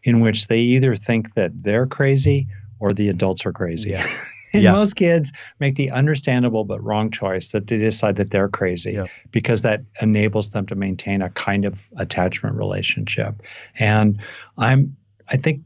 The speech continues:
Speaker 1: what that gets at is how do we claim that intuitive knowing that, no, they're crazy. No, they're sweet. They're well-intended. They don't, they're not evil. And whoa, not me, not mine. Right.
Speaker 2: Mm.
Speaker 1: Um, and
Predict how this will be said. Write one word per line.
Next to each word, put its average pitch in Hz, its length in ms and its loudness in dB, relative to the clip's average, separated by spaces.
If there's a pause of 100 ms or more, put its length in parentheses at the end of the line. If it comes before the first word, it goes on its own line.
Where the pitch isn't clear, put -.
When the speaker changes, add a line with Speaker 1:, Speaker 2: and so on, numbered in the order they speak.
Speaker 1:
what 120 180 -2
that 110 220 -2
gets 220 300 0
at 110 260 0
is 113 220 -4
how 131 200 0
do 143 120 2
we 123 140 2
claim 135 460 0
that 98 160 0
intuitive 104 580 -2
knowing 107 500 4
that, 98 180 -2
no, 123 720 2
they're 131 220 0
crazy. 95 640 0
No, 107 640 2 (400)
they're 127 140 4
sweet. 135 440 2
They're 113 140 -2
well-intended. 113 680 0
They 104 120 -2
don't, 107 240 0
they're 107 100 0
not 123 220 4
evil. 110 600 2
And 104 540 0
whoa, 101 760 0 (460)
not 131 220 4
me, 123 460 2 (320)
not 113 220 2
mine. 110 440 2 (260)
Right. 101 320 2 (180)
Speaker 2:
Mm. 101 320 -4
Speaker 1:
Um, 95 520 2 (420)
and 110 460 2